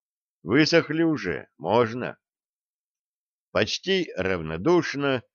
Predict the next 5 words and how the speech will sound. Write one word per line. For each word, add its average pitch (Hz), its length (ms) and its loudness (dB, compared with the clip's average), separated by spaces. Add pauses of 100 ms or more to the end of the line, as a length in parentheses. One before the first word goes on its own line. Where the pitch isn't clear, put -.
(380)
проверяю 101 640 4
ощущения. 82 1040 -6 (1000)
Действительно, 135 680 4
одежда 120 400 2
сухая, 87 960 0